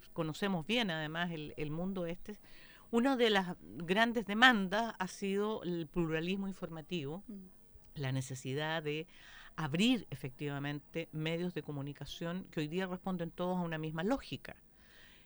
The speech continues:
Speaker 1: Eh, los medios de comunicación están en manos del mismo poder económico y de ese mismo poder económico vinculado profundamente con el poder político. Por lo tanto, eh, y religioso, tenemos canales que todavía hay un porcentaje de su propiedad, ¿no es cierto?, que está en manos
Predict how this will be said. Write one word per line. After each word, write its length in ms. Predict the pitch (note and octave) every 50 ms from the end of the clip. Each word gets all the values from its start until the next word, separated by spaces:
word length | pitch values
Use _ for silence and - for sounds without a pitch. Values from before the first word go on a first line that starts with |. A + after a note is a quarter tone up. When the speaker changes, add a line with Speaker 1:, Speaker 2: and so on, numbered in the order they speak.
| - - -
Speaker 1:
Eh, 400 | D#3 D#3 D3 D3 C#3+ C#3 C#3 - - _ _ - - _ - _ -
los 160 | F3 F3 E3+
medios 360 | D#3 F3 A3 C4 C4+ D4 C#4
de 60 | G#3+
comunicación 520 | F#3+ F#3 E3 E3 D#3+ D3+ D#3+ - A3+ A#3 - -
están 360 | - - - - A#3+ B3+ C#4
en 100 | C#4+ A3+
manos 380 | F3+ F3 F#3+ G#3 A3+ B3+ B3+ G#3
del 140 | F#3 E3+ D#3
mismo 320 | E3 G#3+ A#3 A#3 C4 B3+
poder 260 | - A#3+ A#3+ A#3 A#3
económico 800 | B3 - - B3 B3 C4+ B3 G#3 F#3+ F3+ F3 - - A3 B3 C#4 - _ - - - - A2 - - -
y 280 | F3+ E3+ D#3+ E3 E3+
de 160 | D#3 D3+ E3+ F3
ese 180 | F3 - -
mismo 280 | E3+ D#3+ E3+ F3 F#3+ G#3+
poder 240 | A3 A#3 A3 A3 A3
económico 520 | G#3+ A3 G#3 G3+ G#3 G#3+ A3 A3 - G#3
vinculado 560 | F#3 F3+ D#3+ - - E3+ E3 F3+ F#3 F#3+ F#3
profundamente 600 | - - D#3+ - F#3 F3+ F3+ F#3 F#3 F#3 F#3 - F3+
con 120 | F#3 F3
el 80 | E3 D#3+
poder 280 | - E3+ E3+ E3+ E3
político. 680 | - G#3 A#3 A#3+ D4 C#4+ - - D3+ - - - D3 - - - - - - - - - - - - -
Por 140 | - F3+ F#3
lo 140 | F3+ F3+ F3+
tanto, 560 | - A3 A3+ A#3 - - - B3+ C4 C4 - - -
eh, 420 | - F3 E3+ E3 D#3+ D#3+ E3 D#3+ - - _ - _ _ - - - - - _ - - - -
y 100 | G3 F3
religioso, 640 | C#3+ D#3+ D#3 D3+ D3+ - - - A4 - - D#3+ B2+
tenemos 320 | D3 C#3+ D3+ E3+ F3+ F3
canales 460 | - - F3 E3 E3 E3+ F3 F#3+ G3
que 120 | - - D3
todavía 540 | - - C3+ B2+ C3 C3 C3+ D3+ F#3 A3+ B3+
hay 100 | B3+ G#3+
un 220 | G3 F#3+ F3+ F3+
porcentaje 680 | - - F3+ F3 - - D#3+ D3+ - F3+ F3+ F3 - F3+
de 40 | E3+
su 140 | - F3 D#3
propiedad, 420 | D3+ D#3 D3+ - D3+ D#3 D#3+ E3+
¿no 60 | F#3
es 60 | F3
cierto?, 220 | E3+ F3+ F3 F3+ E3
que 80 | D#3
está 180 | D#3 - - E3
en 60 | E3
manos 340 | D#3+ D#3 D#3+ D#3+ E3 F3 F3+